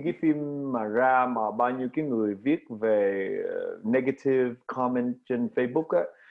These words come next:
thì Linh có nghĩ là cái đó có giúp cái, cái, um, cái, cái phim không? Là tại vì, ờ, trong tiếng Anh họ nói là đại khái là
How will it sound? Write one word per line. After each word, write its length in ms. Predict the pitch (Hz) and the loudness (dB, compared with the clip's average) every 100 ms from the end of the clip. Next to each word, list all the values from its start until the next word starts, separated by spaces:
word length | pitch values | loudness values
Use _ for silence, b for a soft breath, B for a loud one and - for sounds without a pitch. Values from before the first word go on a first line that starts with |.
| b - | b -2
thì 60 | 127 123 120 113 110 107 | 2 2 2 0 0 -2
Linh 260 | 107 135 143 | 2 2 2
có 100 | 165 | -2
nghĩ 180 | 160 143 | 2 4
là 140 | 151 - | 2 2
cái 100 | 139 | 2
đó 260 | 139 147 160 | 4 4 4
có 100 | 180 170 156 | 0 0 2
giúp 180 | 247 262 _ _ _ - - | 0 0 _ _ _ -8 -2
cái, 500 | 180 180 180 175 165 _ _ _ _ _ _ _ | 0 0 0 -2 -4 _ _ _ _ _ _ _
cái, 400 | 170 170 170 170 | 0 2 2 4
um, 600 | 156 139 131 131 127 127 127 _ _ _ _ _ - | 4 4 2 -2 -4 -6 -10 _ _ _ _ _ 0
cái, 140 | 160 | 0
cái 100 | 170 156 | 0 2
phim 220 | 147 131 | 4 4
không? 180 | 127 127 B B | 0 -2 B B
Là 100 | 127 127 | 2 4
tại 160 | 135 127 | 4 4
vì, 400 | 131 127 120 - b b b b | 4 4 2 -4 b b b b
ờ, 460 | - 123 123 120 - | 0 4 4 2 2
trong 200 | 170 165 180 | 0 2 0
tiếng 120 | 196 | 2
Anh 180 | 156 143 | 0 0
họ 140 | 113 | 0
nói 220 | 120 151 | 2 2
là 300 | 165 135 117 110 107 107 92 - _ _ _ _ - | 4 2 0 -2 -6 -8 -10 -14 _ _ _ _ -4
đại 180 | 139 - | 0 2
khái 160 | 135 170 | 2 2
là 180 | 120 | 2